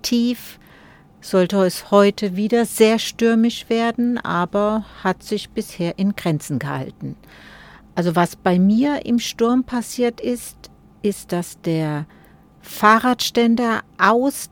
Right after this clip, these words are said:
dem Boden mit den Backsteinen gerissen wurde und jetzt erstmal wieder,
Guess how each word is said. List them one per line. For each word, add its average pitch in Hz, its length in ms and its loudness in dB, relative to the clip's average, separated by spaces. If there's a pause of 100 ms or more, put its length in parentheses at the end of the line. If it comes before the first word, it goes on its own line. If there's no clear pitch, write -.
dem 233 280 4 (120)
Boden 220 920 2
mit - 540 -2
den 190 320 0 (680)
Backsteinen 190 880 0
gerissen 202 600 2
wurde 233 440 0 (1000)
und 196 220 0
jetzt 196 220 -2
erstmal 190 440 -2
wieder, 180 260 0